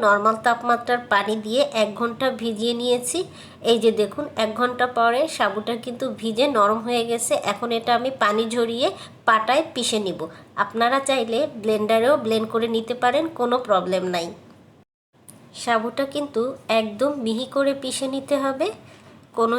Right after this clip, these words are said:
যেন দানা না থাকে সেটা খেয়াল রাখতে হবে। আমার পাটায় পিষতে খুবই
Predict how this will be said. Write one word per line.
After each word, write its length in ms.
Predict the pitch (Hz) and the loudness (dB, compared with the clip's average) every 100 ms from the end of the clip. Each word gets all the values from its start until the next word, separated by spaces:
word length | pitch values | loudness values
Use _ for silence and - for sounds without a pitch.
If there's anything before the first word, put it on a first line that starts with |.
| 240 | 0
যেন 160 | 254 269 233 | 0 0 2
দানা 240 | 214 220 240 | 2 2 2
না 80 | 247 247 | 0 0
থাকে 300 | 262 254 302 381 - - - | -4 -4 -4 -4 -6 -16 -6
সেটা 220 | 247 254 247 | -4 -2 -2
খেয়াল 220 | 247 220 190 | 2 2 2
রাখতে 240 | 180 180 214 | 0 -2 -2
হবে। 300 | 220 214 277 453 - - - - - - _ _ _ _ - _ _ _ - 220 | 0 2 2 0 -10 -20 -20 -20 -20 -20 _ _ _ _ -20 _ _ _ -2 2
আমার 220 | 226 240 240 | 4 2 2
পাটায় 360 | 208 214 233 233 | 0 2 0 -2
পিষতে 320 | 247 - 262 254 | -8 -4 -2 -2
খুবই 260 | - 240 254 | -4 -4 -4